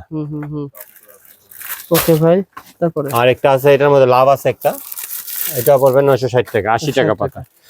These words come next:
Speaker 1: আচ্ছা, এখানে কিন্তু আপনারা দেখেন কত সুন্দর
Speaker 2: এই যে
Speaker 1: করে
Speaker 2: এখানে
Speaker 1: সাজানো
Speaker 2: দেখেন, এই যে
Speaker 1: রয়েছে।
Speaker 2: বেবি আছে, কাঁকড়া বেবি।
Speaker 1: দেখে দেখে নিতে পারবেন।
Speaker 2: এগুলো কাঁকড়া বেবি, এটা একশো পঞ্চাশ টাকা পাতা।
Speaker 1: একশো
Speaker 2: এটার মধ্যে ডিজাইন হবে আট দশটা।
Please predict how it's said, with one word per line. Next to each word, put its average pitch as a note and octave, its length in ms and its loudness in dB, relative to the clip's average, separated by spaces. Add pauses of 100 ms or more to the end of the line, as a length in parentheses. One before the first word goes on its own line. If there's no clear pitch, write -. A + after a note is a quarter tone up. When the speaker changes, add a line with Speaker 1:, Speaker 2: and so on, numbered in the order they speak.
(120)
Speaker 1:
আচ্ছা, E3+ 200 -2
এখানে G3+ 320 4
কিন্তু G3+ 240 0
আপনারা F#3+ 300 2
দেখেন D#3+ 260 0 (120)
কত F#3+ 160 -2
সুন্দর G#3+ 280 -4
Speaker 2:
এই C3+ 120 4
যে E3 60 6
Speaker 1:
করে E3+ 80 4
Speaker 2:
এখানে F3 180 2
Speaker 1:
সাজানো F3+ 120 4
Speaker 2:
দেখেন, F3 180 2
এই E3+ 80 2
যে E3 80 2
Speaker 1:
রয়েছে। C#3+ 100 2
Speaker 2:
বেবি E3 200 4
আছে, D#3+ 260 2
কাঁকড়া D3+ 300 0
বেবি। D3 240 -2 (500)
Speaker 1:
দেখে F3 260 -8
দেখে F3+ 200 -8
নিতে D#3 200 -8
পারবেন। C3+ 320 -2 (300)
Speaker 2:
এগুলো C#3 260 4
কাঁকড়া C#3 300 2
বেবি, C#3+ 280 4
এটা C#3 280 0
একশো C#3 180 0
পঞ্চাশ D#3+ 280 2
টাকা C3+ 180 2
পাতা। A2 260 0 (340)
Speaker 1:
একশো D3 160 -8
Speaker 2:
এটার F3 100 4
মধ্যে D3 160 4
ডিজাইন D3+ 280 4
হবে D#3+ 120 4
আট D3+ 120 2
দশটা। B2+ 320 -6